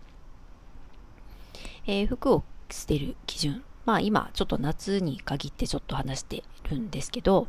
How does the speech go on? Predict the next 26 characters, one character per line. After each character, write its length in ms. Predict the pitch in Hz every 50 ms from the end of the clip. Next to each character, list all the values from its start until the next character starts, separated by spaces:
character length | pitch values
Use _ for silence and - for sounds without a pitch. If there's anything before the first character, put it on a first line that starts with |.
| - - - - - - - -
ま 60 | -
あ、 20 | 196
夏 300 | 175 175 - - 226 247
服 160 | - - 269
だ 120 | 269 247
と 80 | - 151
や 60 | 139
っ 40 | -
ぱ 80 | - 185
り 180 | 147 - - - - - - - - - - -
暑 380 | - - 160 165 - - - 269
い 40 | 247
っ 60 | 202 - - - - -
て 80 | - 151
い 80 | 147
う 60 | 147 143
の 100 | 147 -
は 80 | 139
も 160 | 135 151 156 151
う 20 | - - - - -
た 120 | 185 196
だ 120 | - 220
で 120 | 139 139 131
さ 160 | - - 131
え、 60 | - - 233 - - - -
こ 300 | - 156 143 233 226